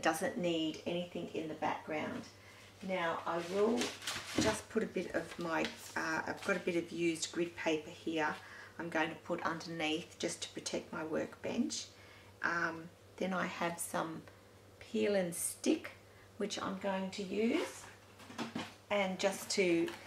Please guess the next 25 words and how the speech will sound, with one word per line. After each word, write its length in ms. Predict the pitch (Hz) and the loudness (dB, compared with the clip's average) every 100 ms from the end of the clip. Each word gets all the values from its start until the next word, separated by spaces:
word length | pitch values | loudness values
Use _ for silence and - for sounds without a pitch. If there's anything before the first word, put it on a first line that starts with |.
| - - - - | -12 -12 -4 2
um, 260 | 190 175 165 156 - - | 4 4 4 0 -2 -6
stick 260 | - 208 - | 2 2 6
that 260 | - - 202 | 4 6 6
down. 200 | 185 180 180 | 6 6 6
You 60 | |
can 220 | - 233 208 | 6 8 8
use 240 | 190 175 | 8 8
masking 460 | 175 180 - 208 190 196 | 10 10 8 2 0 6
tape, 280 | 208 254 - - - - - - - - - - - - - - - | 6 6 4 -2 -6 -8 -10 -4 2 4 2 4 6 6 4 2 8
washi 380 | 185 185 208 175 - - - | 8 8 2 -2 -6 -6 4
tape, 180 | 202 | 8
whatever 720 | 190 - 180 175 - - 180 180 | 8 10 8 6 4 6 6 4
you 80 | |
want. 420 | 175 202 330 - - - - - - - - - | 6 6 6 4 4 4 2 -8 -18 -20 -8 0
Um, 600 | 170 170 165 160 165 160 - - - - - | 2 6 6 6 4 -4 -8 -12 -12 -14 -12
this 180 | 185 - | -6 -4
is 300 | 180 - - | -4 -6 -2
just 280 | 175 170 - | 0 0 -2
some 220 | 170 156 151 | -6 -6 -6
peel 220 | - 185 | 0 4
and 200 | 180 165 - | 4 2 -2
stick 160 | - - - | 0 -4 -2
that 140 | 185 | -2
I 120 | 180 | 0
have. 480 | 185 - 254 320 415 | -2 0 2 4 2